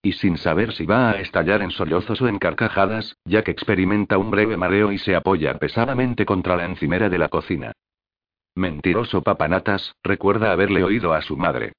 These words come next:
Lily describía con eso al recientemente fallecido socio de su difunto marido en los días en que sus desconfiados contables descubrieron que el socio,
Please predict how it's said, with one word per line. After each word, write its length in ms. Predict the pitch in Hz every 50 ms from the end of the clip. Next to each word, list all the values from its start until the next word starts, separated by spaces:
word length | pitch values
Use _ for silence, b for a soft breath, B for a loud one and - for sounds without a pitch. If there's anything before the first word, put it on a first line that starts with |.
| _ _ _ _ _ _ _ _ -
Lily 280 | 101 110 127 131 131 104
describía 580 | 90 92 85 - - 104 87 98 110 113 104
con 180 | 98 98 87 98
eso 280 | 127 139 - - 101
al 100 | 98 95
recientemente 760 | 85 80 73 - 117 120 120 - 95 87 104 101 90 - 123 -
fallecido 580 | - 101 92 92 90 - - 120 117 127 120
socio 400 | - - 135 127 - - 117 110
de 80 | 87 85
su 160 | - - 92
difunto 480 | 82 82 - 101 101 98 90 - 90 76
marido 360 | 76 73 87 101 95 87 78
en 140 | 73 82 80
los 160 | 76 73 85
días 320 | 82 117 123 131 117 -
en 140 | 110 92 82
que 100 | - 101
sus 220 | - - 95 85
desconfiados 800 | 67 76 - - - 98 87 80 - 95 110 131 123 139 123 -
contables 580 | - 104 87 85 - 98 104 107 117 131 120 -
descubrieron 720 | - 90 - - - 98 82 113 127 139 135 139 135 107
que 160 | - 87 78
el 100 | 73 69
socio, 480 | 69 - 110 107 - - 107 107 107